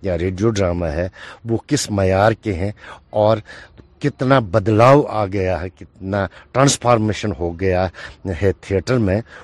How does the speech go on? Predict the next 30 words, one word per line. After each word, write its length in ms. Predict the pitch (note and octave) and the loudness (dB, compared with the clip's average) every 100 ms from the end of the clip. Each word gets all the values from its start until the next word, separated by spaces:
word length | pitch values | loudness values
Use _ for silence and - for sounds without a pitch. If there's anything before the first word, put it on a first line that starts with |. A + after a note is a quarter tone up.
| - | -8
اس 220 | C#3 - | -8 0
پہ 120 | D#3+ | 0
جو 260 | C3 C3+ G#2+ | 2 2 2
انہوں 200 | A#2+ A#2 | -2 0
نے 100 | A2+ | 0
یہ 160 | A2+ G2+ - | 0 -2 -6
کتاب 340 | - G2+ A#2 A2+ - - | -2 2 2 0 -14 -10
لکھی 400 | F#2 - C#3+ A#2+ | -8 -4 -2 0
ہے، 200 | F2+ F#2+ - - - - | 0 -2 -4 -18 -20 -6
وہ 200 | A2 G#2 F2+ | -2 0 2
واقعی، 400 | G2 - A#2 A2 - - - | 0 0 -4 -4 -8 -20 -10
آ، 180 | F2 F2 | -4 -4
م-، 400 | E2 F2 E2+ E2+ | -2 -2 -2 -2
مبارکباد 680 | F2+ F#2 G2 F#2+ F2 F2 E2+ F2 | -2 0 2 2 0 -2 -2 -4
کے 80 | F#2+ | -8
مستحق 600 | D#2+ F#2 - A2 A2 - | -6 -6 -4 -4 -4 -2
ہے۔ 140 | A#2 C3+ - - | -4 -4 -10 -10
اور 240 | - G2+ A2 - - _ G#2 | 0 2 2 -4 -20 _ 0
میں 260 | B2 C3 A#2 | 2 2 0
چاہوں 400 | - A2+ A#2+ C#3+ | 0 2 2 2
گا 140 | B2 D3 - - - | 4 2 -2 -20 -10
کہ 300 | C3+ C3+ C#3 - _ _ | 2 4 4 2 _ _
جو 240 | G#2 C3+ G#2+ | 2 2 4
ہماری 480 | A2 A#2 A#2 A#2 G2+ | 2 2 2 2 0
ینگر 220 | G2+ C#3+ | 2 2
جنریشن 540 | A#2 A2 G2 E2+ F2 | 2 0 0 -4 -4
ہے، 120 | F2+ C3 - - - | -6 -8 -12 -20 -4
وہ 260 | C#3+ E3 | 4 6
یہ 140 | D3+ D3+ | 6 2
کتاب 400 | - B2+ B2+ | 0 0 0